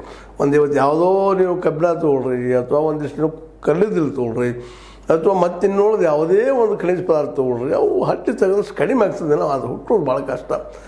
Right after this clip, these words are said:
ಲಕ್ಷಾವಧಿ ವರ್ಷಗಳು ತೊಗೊಂಡಿರ್ತದೆ. ಒಂದು ಕಲ್ಲಿದ್ರೆ ಆಗ್ಬೇಕಾಗಿತ್ತಪ್ಪ ಅಂತಂದ್ರೆ ಅಷ್ಟು ವರ್ಷಗಳ ನಂತರ ಒಂದು ವಾಸ ಆಗೋದಂತೂ ಇನ್ನೂ ಹೆಚ್ಚಿನ ಸಮಯ ಬೇಕಾಗ್ತದೆ.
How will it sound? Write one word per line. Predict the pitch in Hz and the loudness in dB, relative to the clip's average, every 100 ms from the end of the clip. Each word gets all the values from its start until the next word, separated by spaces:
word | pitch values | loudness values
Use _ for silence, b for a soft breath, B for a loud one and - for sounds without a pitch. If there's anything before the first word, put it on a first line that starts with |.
| B - | B -2
ಲಕ್ಷಾವಧಿ | 147 - 185 196 202 196 | -2 2 2 4 2 2
ವರ್ಷಗಳು | 185 160 175 | 2 2 0
ತೊಗೊಂಡಿರ್ತದೆ. | 175 170 160 170 | 0 0 -2 -2
ಒಂದು | 139 123 139 139 | -2 2 0 0
ಕಲ್ಲಿದ್ರೆ | 156 160 156 147 | 0 0 2 2
ಆಗ್ಬೇಕಾಗಿತ್ತಪ್ಪ | 139 131 127 127 120 120 | 0 0 0 -2 -2 -2
ಅಂತಂದ್ರೆ | 123 120 120 123 123 - B B B - | -2 -2 -2 0 -2 -4 B B B -2
ಅಷ್ಟು | 196 - - 233 220 196 | -2 -2 0 2 2 2
ವರ್ಷಗಳ | 175 175 190 | 0 2 2
ನಂತರ | 165 180 247 214 160 151 | 4 2 2 2 0 -2
ಒಂದು | 196 214 202 | -2 0 2
ವಾಸ | 165 202 202 | 0 2 2
ಆಗೋದಂತೂ | 202 190 202 208 | 2 0 -2 0
ಇನ್ನೂ | 190 214 | 0 2
ಹೆಚ್ಚಿನ | 156 160 196 185 | 0 -2 -4 -4
ಸಮಯ | 139 135 131 | -2 0 0
ಬೇಕಾಗ್ತದೆ. | - - 117 - 131 151 B | -2 -6 -6 -6 -10 -12 B